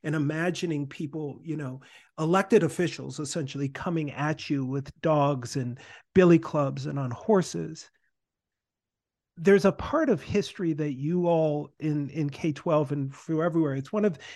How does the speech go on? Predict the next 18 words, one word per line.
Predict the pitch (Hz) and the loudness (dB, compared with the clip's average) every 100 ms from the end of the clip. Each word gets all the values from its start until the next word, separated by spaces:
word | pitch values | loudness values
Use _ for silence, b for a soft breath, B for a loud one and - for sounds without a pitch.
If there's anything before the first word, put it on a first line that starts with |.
| B | B
the | 156 | -4
keys | - - 233 202 147 135 143 - | -4 -2 0 2 2 -2 -8 -6
of | 143 | -6
teaching | - 202 - 165 | -2 -4 -2 -4
that. | 135 139 | -4 -2
It | 196 | 0
isn't | 254 269 | 2 0
just | 170 156 | -2 -4
teaching | - 185 - 143 127 | -6 -8 -4 -6 -6
Black | 127 170 - | -4 -4 -6
kids | - 135 135 | -10 -12 -10
Black | 175 131 131 | -8 -6 -6
history | 120 - 160 160 | -10 -8 -6 -2
and | 143 | -2
Indigenous | 139 135 165 196 151 | -2 -2 -2 -2 -4
kids | - 151 127 | -4 -8 -6
Indigenous | 123 127 117 123 113 | -8 -8 -10 -12 -12
history. | 160 139 170 | -14 -10 -8